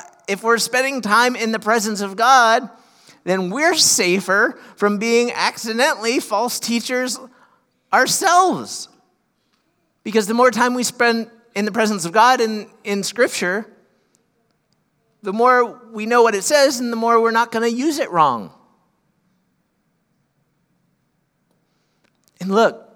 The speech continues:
we live in America. We're a, we're a blessed people. We have been given all kinds of resources.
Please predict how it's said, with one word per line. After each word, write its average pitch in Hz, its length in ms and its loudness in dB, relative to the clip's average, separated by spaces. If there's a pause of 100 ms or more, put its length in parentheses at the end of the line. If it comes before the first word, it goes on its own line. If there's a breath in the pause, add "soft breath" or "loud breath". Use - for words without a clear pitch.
(680)
we 247 120 -10
live 240 200 2
in 196 80 -6
America. 180 400 -4
We're 196 220 2
a, 143 180 -2 (100)
we're 196 160 -2
a 175 60 0
blessed 170 640 -2
people. 160 500 -8 (840 soft breath)
We 185 160 -6
have 202 180 -2
been 185 240 -4
given 175 320 -4 (140)
all 247 480 4
kinds 220 1040 -2 (100)
of 143 580 -2 (400 soft breath)
resources. 139 1120 -4